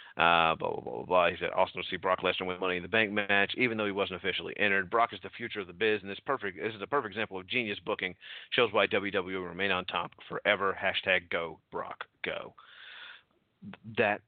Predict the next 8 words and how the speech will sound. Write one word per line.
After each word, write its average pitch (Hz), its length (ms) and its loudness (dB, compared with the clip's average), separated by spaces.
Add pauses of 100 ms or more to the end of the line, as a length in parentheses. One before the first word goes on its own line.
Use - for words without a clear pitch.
(160)
really 87 480 -8 (300)
kinda 85 320 -6
sums 85 320 -8
it - 80 -10
up - 180 -8 (540)
for - 80 -14
me. 87 420 -6
Um, 90 380 -4